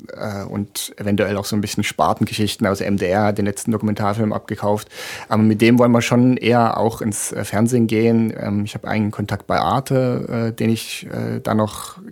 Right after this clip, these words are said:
gerne weiter mit aktivieren will. Ähm, auch schon über den Lauf des, des Produktionsprozesses.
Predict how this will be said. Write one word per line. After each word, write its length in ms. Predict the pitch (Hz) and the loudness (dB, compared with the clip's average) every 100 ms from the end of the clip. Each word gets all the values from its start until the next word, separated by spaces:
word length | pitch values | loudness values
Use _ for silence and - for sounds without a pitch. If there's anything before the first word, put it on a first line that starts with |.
| - | -2
gerne 340 | 95 110 107 | 0 2 0
weiter 200 | 107 107 | -2 0
mit 160 | 113 - | -2 -4
aktivieren 480 | 113 - 107 113 113 | -8 -4 0 2 4
will. 260 | 110 113 - - - - - - - _ | 4 2 -2 -18 -20 -20 -20 -20 -20 _
Ähm, 800 | 107 107 104 104 98 98 98 107 | 2 4 4 4 2 0 -2 -4
auch 100 | 104 | -6
schon 380 | - 110 101 110 143 _ _ | -2 0 0 -4 -14 _ _
über 120 | - 110 | -4 -2
den 140 | 101 | 0
Lauf 320 | 92 98 - | 2 2 0
des, 320 | - - - | -6 -8 -8
des 160 | - 104 | -8 -10
Produktionsprozesses. 1120 | - 107 - 113 123 - - 117 127 113 - | -8 -6 0 2 2 -4 -4 -2 -2 -4 -6